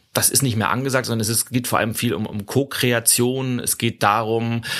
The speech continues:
flache Hierarchien zu schaffen. Es geht darum, dass die einzelnen Menschen Verantwortung übernehmen können und müssen, um dann eben als Team erfolgreich zu sein.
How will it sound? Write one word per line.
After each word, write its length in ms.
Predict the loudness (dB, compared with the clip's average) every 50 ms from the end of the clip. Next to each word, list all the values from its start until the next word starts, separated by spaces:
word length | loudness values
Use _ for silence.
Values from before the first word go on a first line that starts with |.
| -8 -8
flache 380 | -6 0 4 4 4 4 4 -2
Hierarchien 640 | 0 0 0 0 0 0 -2 -2 -2 -2 0 0
zu 100 | 0 0
schaffen. 640 | 0 0 2 0 0 0 0 -2 0 0 -2 -4 -4 -4 -6 -6 -6 -6
Es 220 | -2 -2 0 0 2
geht 240 | 0 0 2 4 2
darum, 400 | 2 2 2 0 -4 -2 -2 0
dass 220 | 0 0 0 0
die 160 | -2 -4 -2
einzelnen 420 | 0 0 0 0 0 0 0 0 0
Menschen 840 | 0 0 2 2 0 0 0 -2 -2 -2 -2 -2 -2 -4 -6 -8 -6
Verantwortung 640 | -4 -4 -2 0 0 -2 -2 -2 -2 -2 0 -2 -2
übernehmen 520 | -2 -2 -2 -2 0 0 -2 -2 -4 -4 -2
können 500 | -2 0 2 2 0 0 -2 -4 -4 -4
und 260 | -6 -6 -8 -6 -4
müssen, 720 | -2 2 2 2 4 4 2 2 2 0 0 -2 -4 -6 _ -4
um 200 | 0 0 2 2
dann 100 | 0 -2
eben 220 | -2 -2 -2 -2
als 200 | -2 -2 -2 0
Team 300 | 0 0 0 0 -2 -2
erfolgreich 680 | -2 -2 -2 2 2 2 2 0 0 -2 -2 -2 -2 -2
zu 120 | 0 0
sein. 400 | 2 4 2 2 2 0 -4 -4